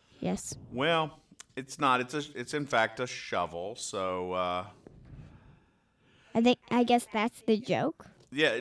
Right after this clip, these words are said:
Speaker 2: Well, it's not. I don't think it's supposed to be funny. I think it's just that, uh, that this is an exciting ongoing comic strip, and today he gets hit in the head with the,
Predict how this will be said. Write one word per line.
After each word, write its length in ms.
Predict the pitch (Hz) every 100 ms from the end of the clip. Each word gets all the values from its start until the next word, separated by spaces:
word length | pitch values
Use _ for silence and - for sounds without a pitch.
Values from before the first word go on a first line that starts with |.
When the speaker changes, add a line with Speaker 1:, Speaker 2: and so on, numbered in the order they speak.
| 147
Speaker 2:
Well, 140 | 190
it's 120 | 180
not. 200 | 302 277
I 220 | 220 214 254
don't 120 | 349
think 100 | 247
it's 100 | 190
supposed 240 | - 151 147
to 40 |
be 100 | 120
funny. 500 | - 95 104 117 120
I 120 | 87
think 240 | 117 139 135
it's 160 | 107
just 380 | - 117 101 -
that, 180 | 92 85
uh, 300 | 82 80 85 - - - -
that 340 | 104 - -
this 140 | 160
is 100 | 170
an 100 | 156
exciting 500 | 123 - 156 147 127 110
ongoing 380 | 110 98 90
comic 220 | 92 90 87
strip, 200 | 95 85
and 120 | 90
today 240 | 107 107 95
he 60 |
gets 220 | 95 87
hit 100 | 92 101
in 80 | 82
the 60 |
head 240 | 80 78 76
with 140 | 73
the, 140 | 71